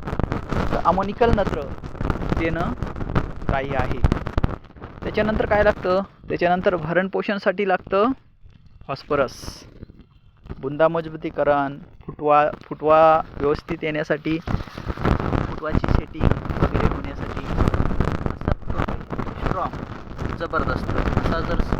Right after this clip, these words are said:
स्ट्रॉंग आणि जबरदस्त जर फुटवा असेल, तर तुम्हाला निश्चितच भरघोस आणि दर्जेदार उत्पादन तुमच्या शेतामध्ये मिळून जाईल. तर, अ, सुरुवातीच्या स्टेजमध्ये अमोनिकल नत्र,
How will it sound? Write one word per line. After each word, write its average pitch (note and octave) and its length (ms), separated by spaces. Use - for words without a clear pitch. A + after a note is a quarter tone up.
स्ट्रॉंग E3+ 380
आणि - 240
जबरदस्त D#3 320
जर E3 240
फुटवा F3+ 300
असेल, - 540
तर - 300
तुम्हाला G3+ 260
निश्चितच G3 600
भरघोस - 360
आणि - 140
दर्जेदार C#3+ 400
उत्पादन D3 420
तुमच्या - 540
शेतामध्ये - 460
मिळून - 380
जाईल. - 180
तर, G#3+ 160
अ, A3 360
सुरुवातीच्या E3+ 480
स्टेजमध्ये F#3+ 520
अमोनिकल F3+ 500
नत्र, F#3+ 280